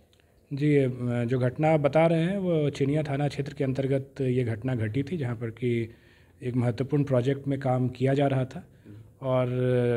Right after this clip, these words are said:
जैसा आप बता रहे हैं, बिल्कुल वैसा ही हुआ था कि within twenty four आवर्स हम लोगों ने जो वहाँ पर मारपीट करने वाले लोग थे, उनको आइडेंटिफाई करते हुए और उनको जेल भी भेजा और साथ में ये भी पता किया है कि और कौन से ऐसे लोग हैं जो उसके साथ शामिल हैं,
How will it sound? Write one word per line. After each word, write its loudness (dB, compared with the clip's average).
जैसा 2
आप 2
बता 4
रहे 2
हैं, 0
बिल्कुल -2
वैसा 0
ही 4
हुआ 2
था -4
कि -4
within 0
twenty 0
four 2
आवर्स 2
हम 0
लोगों 0
ने 0
जो 2
वहाँ 0
पर 0
मारपीट 0
करने -2
वाले 0
लोग -2
थे, -2
उनको -2
आइडेंटिफाई 0
करते -2
हुए -4
और -4
उनको -4
जेल 2
भी 2
भेजा 2
और -4
साथ -4
में 0
ये 2
भी 0
पता -4
किया -2
है -2
कि -2
और 4
कौन 2
से 0
ऐसे 0
लोग 2
हैं 0
जो 0
उसके -4
साथ -2
शामिल -4
हैं, -10